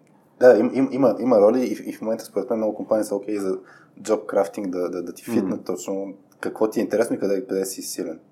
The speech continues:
Speaker 2: Job crafting звучи много яко.
Speaker 1: Много яко. Аз го чух пак, тъй така с, с Ирина Лилова говорихме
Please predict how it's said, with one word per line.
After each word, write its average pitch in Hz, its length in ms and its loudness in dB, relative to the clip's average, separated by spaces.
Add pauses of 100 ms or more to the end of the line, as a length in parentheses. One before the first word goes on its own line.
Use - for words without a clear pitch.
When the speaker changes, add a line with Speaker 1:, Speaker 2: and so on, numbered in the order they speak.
Speaker 2:
Job 113 240 -2
crafting 117 280 0
звучи 98 220 -6
много 101 200 -4
яко. 90 320 -8
Speaker 1:
Много 107 200 2
яко. 101 240 4
Аз 113 140 4
го 98 80 -8
чух - 180 -8 (180)
пак, - 240 -6
тъй 90 120 -8
така - 160 -10
с, - 480 -12
с - 100 -12
Ирина 98 280 -2
Лилова 95 320 -2
говорихме 92 640 -6